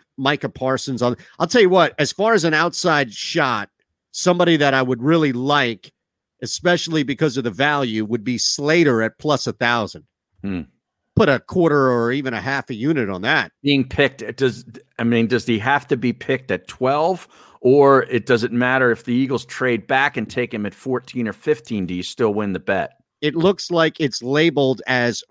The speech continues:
Speaker 1: first round pick odds.
Speaker 2: Oh, okay.
Speaker 1: So that's it. Not at twelve. You're not locked in. It's like the difference between a pitcher or betting action,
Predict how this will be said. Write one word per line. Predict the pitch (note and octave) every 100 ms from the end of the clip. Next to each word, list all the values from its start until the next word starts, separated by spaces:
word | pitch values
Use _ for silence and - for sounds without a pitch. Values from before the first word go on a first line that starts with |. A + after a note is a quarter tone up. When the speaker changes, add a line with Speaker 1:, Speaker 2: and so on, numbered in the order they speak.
| _
Speaker 1:
first | D#3+ E3+ E3+ - -
round | C3+ D3 C3 B2+ -
pick | - C#3+ A2 -
odds. | B2 G#2 A2+ G2 C#2 _ -
Speaker 2:
Oh, | G#2+
okay. | - F#2+ A2 _
Speaker 1:
So | C3
that's | B2 C#3 C#3
it. | C3+ -
Not | B2+ E3 F3
at | E3 D#3+
twelve. | - D3+ C3
You're | A#2 B2+
not | C3 E3+ E3
locked | C#3+ C#3+ D3 - D#3+
in. | C3+ A#2+
It's | - D#3+
like | C#3+ -
the | C#3+
difference | A#2 F3 F#3+ F3 -
between | D#3+ - D#3+ C3+
a |
pitcher | - G3+ - G3+ F#3+ -
or | D3+ C3+
betting | G2 D#3 D3+ C#3
action, | C#3 - - F#2+